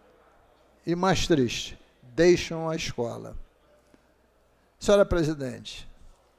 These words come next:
o que adianta dizer que temos que investir, temos que cuidar e que o país não se desenvolve sem educação,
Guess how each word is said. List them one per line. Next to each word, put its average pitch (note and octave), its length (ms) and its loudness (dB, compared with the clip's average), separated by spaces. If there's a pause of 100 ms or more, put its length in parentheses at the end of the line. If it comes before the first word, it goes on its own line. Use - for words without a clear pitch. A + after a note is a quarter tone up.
(960)
o E3 80 -18
que A3+ 220 -4
adianta G#3+ 720 4
dizer F3+ 600 -2 (1800)
que - 120 -14
temos G3 500 0
que F#3+ 100 -6
investir, E3+ 680 -6
temos F3 400 -6
que D#3 100 -10
cuidar D3+ 720 -2
e C#3+ 60 -14
que - 120 -18
o D#3 60 -10
país D3 460 -8
não C3 120 -16
se - 160 -12
desenvolve D3+ 880 0 (460)
sem G#3 380 4
educação, D#3 840 0